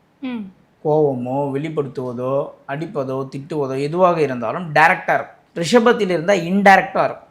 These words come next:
Speaker 2: டைரக்டா இருக்காது. இதுதான் உங்களுடைய குணம். கார்த்திகை நட்சத்திரம் ஒண்ணாம் பாதம்னா டைரக்டா செய்யறது. ஏன்னா, சூரியன் உச்சமா ஒரு வீட்டுல இருக்கிறது தான் டப்புன்னு எடுத்து ஒ-, ஒரு விஷயத்த சொல்லிடுறது. ரிஷபம் சுக்கிரனுடைய வீட்டுல இருந்தா அது இன்டைரக்டா, ஏன்னா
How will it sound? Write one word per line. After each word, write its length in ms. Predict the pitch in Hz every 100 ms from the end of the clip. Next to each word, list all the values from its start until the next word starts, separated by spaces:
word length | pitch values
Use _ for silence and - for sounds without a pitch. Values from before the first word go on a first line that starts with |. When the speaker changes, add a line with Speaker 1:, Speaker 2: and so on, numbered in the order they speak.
| - 160
Speaker 2:
டைரக்டா 460 | 180 214 170 175
இருக்காது. 260 | 139 110 -
இதுதான் 320 | 135 165 180
உங்களுடைய 340 | 190 151 147 139
குணம். 240 | 143 151 -
கார்த்திகை 480 | 147 175 196 196 196
நட்சத்திரம் 420 | 180 190 202 180
ஒண்ணாம் 320 | 180 196 196
பாதம்னா 240 | 190 214 233 180
டைரக்டா 300 | 202 202 220
செய்யறது. 340 | 180 190 165
ஏன்னா, 120 | 196
சூரியன் 440 | 196 220 208 208 202
உச்சமா 360 | 190 208 202
ஒரு 180 | 196 190
வீட்டுல 140 | 190 202
இருக்கிறது 440 | 190 180 175 170
தான் 420 | 180 185 180 160 - _ _ -
டப்புன்னு 360 | 254 - 254 240
எடுத்து 340 | 208 202 196
ஒ-, 200 | 185 - _ _
ஒரு 140 | 180
விஷயத்த 280 | 175 175 190 147
சொல்லிடுறது. 380 | 180 180 139 - _ _ -
ரிஷபம் 460 | 175 233 220 196
சுக்கிரனுடைய 540 | 147 147 233 233 220 196
வீட்டுல 180 | 185 190
இருந்தா 200 | 170 214
அது 160 | 208 170
இன்டைரக்டா, 480 | 175 185 170 165
ஏன்னா 180 | 156 190